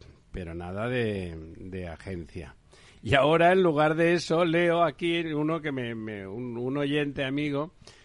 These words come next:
me, que estaba quejoso porque se había alquilado un piso y dice, "Bueno, es que si no trago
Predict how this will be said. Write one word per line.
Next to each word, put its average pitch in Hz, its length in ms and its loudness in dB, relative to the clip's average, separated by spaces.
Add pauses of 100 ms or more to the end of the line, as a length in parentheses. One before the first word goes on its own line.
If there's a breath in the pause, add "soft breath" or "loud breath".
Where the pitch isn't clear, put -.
(160 loud breath)
me, 95 880 -4 (320)
que 101 60 -10
estaba 117 320 -2
quejoso 143 420 -4
porque - 140 -6
se 113 60 -6
había 110 140 -2
alquilado 127 380 -2
un 120 80 -8
piso 135 200 -4
y 151 40 -2
dice, 120 180 -4
"Bueno, 165 200 -4
es 131 120 -4
que 160 120 -6
si - 140 -8
no 135 160 -4
trago 165 420 -4